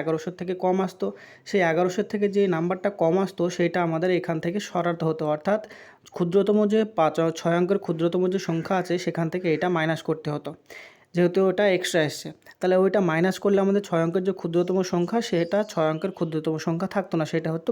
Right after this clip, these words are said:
পাঁচ অঙ্কের কোনো একটা সংখ্যা হয়ে যেত। কিন্তু আমাদেরকে পাঁচ অঙ্কের খন-, সংখ্যা বার করতে বলেনি, বলেছে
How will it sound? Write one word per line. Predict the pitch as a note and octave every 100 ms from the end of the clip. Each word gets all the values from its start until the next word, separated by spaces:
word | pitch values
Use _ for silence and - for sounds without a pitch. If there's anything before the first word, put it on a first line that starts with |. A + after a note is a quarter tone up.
| -
পাঁচ | D#3+ D#3+
অঙ্কের | D#3+ D#3+ G3+
কোনো | E3+ D#3
একটা | - F3
সংখ্যা | F3+ F3+
হয়ে | F#3+ F#3
যেত। | F#3 G3+ - - -
কিন্তু | - G3+ G#3
আমাদেরকে | F#3+ F3+ G3+ G#3+
পাঁচ | D#3+ E3
অঙ্কের | E3 G3 -
খন-, | E3+ D#3+ - - - -
সংখ্যা | E3 D#3+ F#3+
বার | D#3+ D#3
করতে | D#3+ F3+
বলেনি, | F#3 D#3+ D3+
বলেছে | E3 D#3+